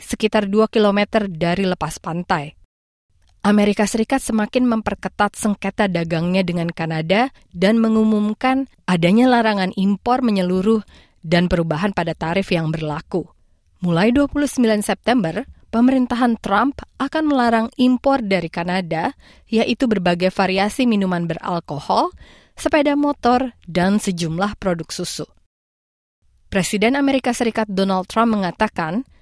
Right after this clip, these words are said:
ia memperkirakan perang dengan Iran akan berakhir segera setelah pemilu sela bulan November. Komentarnya muncul di tengah pertempuran yang kembali pecah dan mendorong harga minyak melampaui seratus tiga puluh delapan dolar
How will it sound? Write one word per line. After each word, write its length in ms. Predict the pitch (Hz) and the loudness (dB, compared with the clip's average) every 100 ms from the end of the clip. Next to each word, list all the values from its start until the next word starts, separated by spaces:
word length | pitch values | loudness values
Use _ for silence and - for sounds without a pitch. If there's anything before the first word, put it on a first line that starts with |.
| _ - | _ -2
ia 220 | 262 294 | 2 2
memperkirakan 880 | 285 262 262 240 220 214 - 233 233 | 2 0 -2 -2 -2 -2 0 -2 -2
perang 400 | 190 190 208 208 | -2 0 2 2
dengan 240 | 190 175 185 | 0 -2 -2
Iran 400 | 175 202 208 - - - - | 0 0 0 -4 -20 -10 -4
akan 320 | 262 285 262 | -2 2 2
berakhir 380 | 214 208 226 202 | 2 0 -2 -4
segera 480 | 185 170 165 202 302 _ _ | -4 -4 -2 -2 -2 _ _
setelah 480 | - - - 202 196 | -6 -4 0 0 2
pemilu 400 | 190 190 202 233 | 0 2 2 2
sela 480 | - 202 190 220 214 - | 2 0 2 2 0 -4
bulan 400 | 165 160 170 165 | -4 0 0 -2
November. 480 | 160 180 190 165 - _ _ _ _ - - | -2 -2 -2 -2 -6 _ _ _ _ -12 0
Komentarnya 560 | 220 220 214 208 214 | 2 4 2 2 2
muncul 400 | 208 202 208 294 | 2 2 0 0
di 160 | 269 233 | 0 -2
tengah 240 | 208 254 | -2 0
pertempuran 720 | 269 277 - 240 220 202 202 185 | 0 -2 0 -2 0 0 -2 -2
yang 240 | 180 180 | -4 -4
kembali 320 | 180 175 165 | -2 -2 -4
pecah 480 | 170 - - 208 214 - _ - | -6 -8 -4 -2 -4 -14 _ -6
dan 240 | 180 185 185 | 0 2 2
mendorong 560 | 185 180 208 262 262 | 2 2 4 2 2
harga 320 | 233 190 190 | -2 -2 -2
minyak 400 | 185 185 185 175 | -2 -2 -2 -4
melampaui 640 | - 175 160 160 175 170 - | -2 -2 0 0 0 0 -2
seratus 480 | 170 160 - 277 - | -6 -8 -4 -4 -2
tiga 320 | 214 190 175 | -2 0 0
puluh 160 | 180 | 0
delapan 640 | 175 160 170 208 - 262 233 | -2 -2 -2 -2 0 0 2
dolar 320 | 185 165 | 0 0